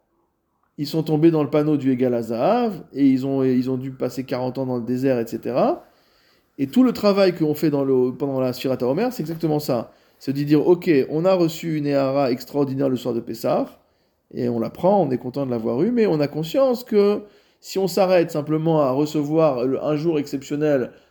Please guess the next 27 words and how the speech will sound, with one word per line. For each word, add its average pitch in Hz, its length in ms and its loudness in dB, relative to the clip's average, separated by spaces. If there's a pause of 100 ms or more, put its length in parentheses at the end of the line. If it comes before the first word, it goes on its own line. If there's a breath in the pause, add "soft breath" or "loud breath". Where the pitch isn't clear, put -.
(160 loud breath)
un 131 300 -4
projecteur 151 680 2
extraordinaire, 143 880 -2 (260 soft breath)
mais 131 140 -2
qu'au 143 180 4
bout 156 160 0
de, 123 640 2
à 127 60 -6
la 127 80 -6
fin 156 200 -4
de 147 60 -6
la, 131 140 -2
du 127 140 -6
Lal 151 140 2
HaSeder, 143 440 0
on 127 80 -4
éteint 135 200 -2
le 147 60 -6
projecteur 135 680 -2 (300 soft breath)
et 131 100 -6
qu'on 143 200 -4
est 143 60 0
à 143 60 0
nouveau 147 280 2
plongé 143 280 0
dans 135 80 2
l'obscurité, 127 720 -2